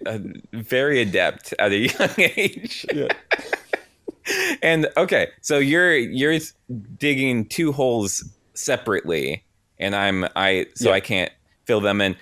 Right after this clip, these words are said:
Speaker 1: I pull out a second secret plastic shovel,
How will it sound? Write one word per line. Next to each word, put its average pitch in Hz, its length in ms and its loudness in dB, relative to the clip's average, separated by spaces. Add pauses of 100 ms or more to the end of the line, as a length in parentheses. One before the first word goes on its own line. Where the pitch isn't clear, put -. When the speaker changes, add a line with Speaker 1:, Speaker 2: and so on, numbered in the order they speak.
(140)
Speaker 1:
I 120 120 4
pull 151 240 0
out 139 180 2
a 110 40 0
second 131 760 -2 (360)
secret 147 880 0
plastic 107 540 -2
shovel, 78 600 -2